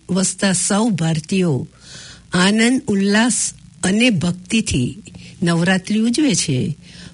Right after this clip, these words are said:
અને ખૂબ ભક્તિથી દેવીઓની આરાધના કરે છે. પહેલી ત્રણ રાત્રિ દુર્ગા કે માતાજીના સંહાર રૂપનું પૂજન થાય છે. દુર્ગા સંહાર કરે છે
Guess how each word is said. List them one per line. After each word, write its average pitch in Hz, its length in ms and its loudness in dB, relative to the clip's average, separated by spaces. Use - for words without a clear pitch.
અને 196 220 2
ખૂબ 269 380 0
ભક્તિથી 185 720 0
દેવીઓની 214 760 2
આરાધના 196 500 2
કરે 123 260 -2
છે. 120 240 -2
પહેલી 202 500 2
ત્રણ 196 320 2
રાત્રિ 185 440 0
દુર્ગા 190 540 2
કે - 140 -2
માતાજીના 180 680 0
સંહાર 175 520 0
રૂપનું 170 460 0
પૂજન 180 360 0
થાય 131 260 -2
છે. 147 200 -2
દુર્ગા 208 400 2
સંહાર 196 520 2
કરે 131 280 0
છે 123 240 -2